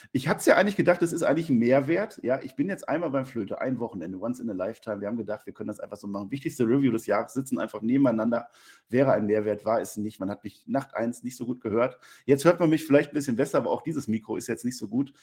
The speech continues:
Ja, wir ziehen das jetzt mal einmal durch. Entschuldigung, aber wir hatten richtig Spaß an diesem Wochenende. Wir waren mit der Community zusammen. Danke für viele tolle Stunden und Momente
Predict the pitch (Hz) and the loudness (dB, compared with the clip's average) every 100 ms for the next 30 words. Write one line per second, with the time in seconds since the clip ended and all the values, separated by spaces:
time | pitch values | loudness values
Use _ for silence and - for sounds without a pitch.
0 | - - 110 - 117 156 156 135 135 - | -12 -6 -4 -4 -4 0 0 0 0 2
1 | 123 113 135 - 208 196 202 131 170 165 | 0 -2 -2 2 2 2 2 4 4 2
2 | 156 160 - - 190 143 117 107 113 104 | 0 -4 -6 -2 -2 0 -4 -4 -6 -6
3 | 104 113 131 165 196 160 143 143 202 175 | -6 -4 0 0 0 -4 -2 -2 -2 -6
4 | 143 139 143 143 147 _ _ - 156 170 | -10 -2 0 0 -2 _ _ 2 2 2
5 | 143 135 123 - 202 165 - 165 156 131 | -2 -2 -2 -4 -4 -4 -2 0 2 0
6 | - 180 170 - 95 117 117 123 135 127 | -2 -2 -2 -4 -6 -4 -2 0 0 -4